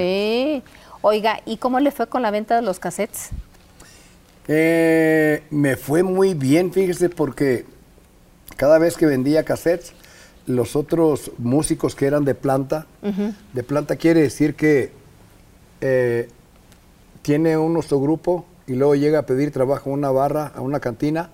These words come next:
Speaker 1: Ujú.
Speaker 2: entonces ya les dicen, eh, "Sí, te les puedo dar a trabajar de siete a doce de la noche", ¿ok?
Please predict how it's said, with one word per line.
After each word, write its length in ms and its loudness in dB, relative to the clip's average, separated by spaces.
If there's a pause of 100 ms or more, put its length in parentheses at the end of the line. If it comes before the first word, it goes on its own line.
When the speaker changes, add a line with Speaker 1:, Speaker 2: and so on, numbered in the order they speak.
Speaker 1:
Ujú. 280 -6 (240)
Speaker 2:
entonces 340 -2
ya 160 2
les 220 -2
dicen, 440 -2
eh, 240 -6
"Sí, 220 0
te 140 -4
les 160 -6
puedo 260 -2
dar 160 -2
a 80 -2
trabajar 420 -2
de 260 -4 (340)
siete 480 0
a 160 0
doce 280 -2
de 120 0
la 100 -4
noche", 340 -10 (600)
¿ok? 320 -4